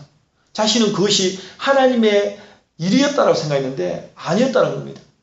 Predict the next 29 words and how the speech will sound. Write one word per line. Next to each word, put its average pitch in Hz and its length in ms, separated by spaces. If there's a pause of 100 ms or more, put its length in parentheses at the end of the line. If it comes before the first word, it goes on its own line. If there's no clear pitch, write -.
(120)
그 - 180
깨닫고 226 320
난 180 140
다음에는 165 340
어떻게 143 340
생각합니까? 135 480 (520)
그 185 100
다음부터는 196 540 (200)
모든 302 300
것들을 233 420
다 - 200
배설물로 165 420
여기고 139 560 (260)
자신이 196 380
아무리 240 640 (260)
모든 233 240
사도보다 156 460
다 151 140
수고하였어도 180 1040 (520)
가장 269 380
작은 208 260
사도라고 131 460
얘기합니다. 120 420 (920)
이 277 140
모든 254 320
것들이 208 220
하나님 233 440
은혜라고 220 360
얘기합니다. 123 440